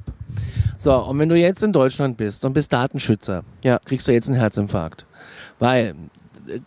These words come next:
Speaker 1: <laughs> Einlasskontrolle
Speaker 2: Ja.
Speaker 1: vom Irish Pub ist nicht einfach mal, „Zeig mal deinen Ausweis.“ Also auch selbst Elke, die weit über der sechzig ist,
Speaker 2: Ja.
Speaker 1: ähm, musste ihren Ausweis vorzeigen. Aber damit ist nicht fertig. Dieser Ausweis wurde, wie am Flughafen, von der Bundespolizei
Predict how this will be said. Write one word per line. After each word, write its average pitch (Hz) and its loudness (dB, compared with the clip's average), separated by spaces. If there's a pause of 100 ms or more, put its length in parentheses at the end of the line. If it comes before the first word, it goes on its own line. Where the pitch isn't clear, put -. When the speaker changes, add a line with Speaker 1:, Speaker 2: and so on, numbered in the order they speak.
(220)
Speaker 1:
<laughs> 143 0
Einlasskontrolle 127 2
Speaker 2:
Ja. 139 0 (100)
Speaker 1:
vom 135 0
Irish 135 4
Pub 123 0 (140)
ist 139 0
nicht 147 0
einfach 135 2
mal, 123 0 (100)
„Zeig - -2
mal 135 2
deinen 117 2
Ausweis.“ 127 2
Also 123 0
auch 123 2
selbst 131 0
Elke, 143 2
die 117 2
weit 127 2
über 110 2
der 110 4
sechzig 113 0
ist, 120 2
Speaker 2:
Ja. 127 4 (300)
Speaker 1:
ähm, 127 4
musste 131 0
ihren 113 4
Ausweis 120 2
vorzeigen. 113 0 (340)
Aber 185 2
damit 196 4
ist 196 0
nicht 202 -2
fertig. 202 0
Dieser 180 0
Ausweis 185 2
wurde, 170 4
wie 170 0
am 190 2
Flughafen, 147 0
von 151 0
der 139 4
Bundespolizei 131 2